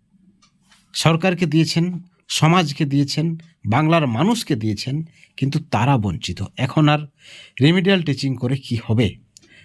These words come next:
কিন্তু পার্শ্ব শিক্ষক ঐক্যমঞ্চের পক্ষ থেকে রাজ্য জুড়ে প্রত্যেক জেলার ডিইওদের তারা ডেপুটেশন দিচ্ছেন যে তারা যতটুকু কাজের জন্য নিয়োগ,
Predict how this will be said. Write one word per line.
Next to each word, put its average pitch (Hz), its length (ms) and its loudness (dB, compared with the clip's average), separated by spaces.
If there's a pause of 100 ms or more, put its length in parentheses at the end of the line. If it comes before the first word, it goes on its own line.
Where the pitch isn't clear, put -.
(120)
কিন্তু 127 220 4
পার্শ্ব 156 300 2
শিক্ষক 196 360 0
ঐক্যমঞ্চের 131 580 2
পক্ষ 139 320 -2
থেকে 165 300 0 (680)
রাজ্য 147 380 0
জুড়ে 185 220 2
প্রত্যেক 185 500 -2
জেলার 123 460 2
ডিইওদের 165 720 2 (580)
তারা 147 180 4 (440)
ডেপুটেশন 170 500 4
দিচ্ছেন 208 320 0 (120)
যে 131 100 2
তারা 135 240 4 (520)
যতটুকু 226 500 2
কাজের 147 360 0 (340)
জন্য 131 280 2
নিয়োগ, 160 340 4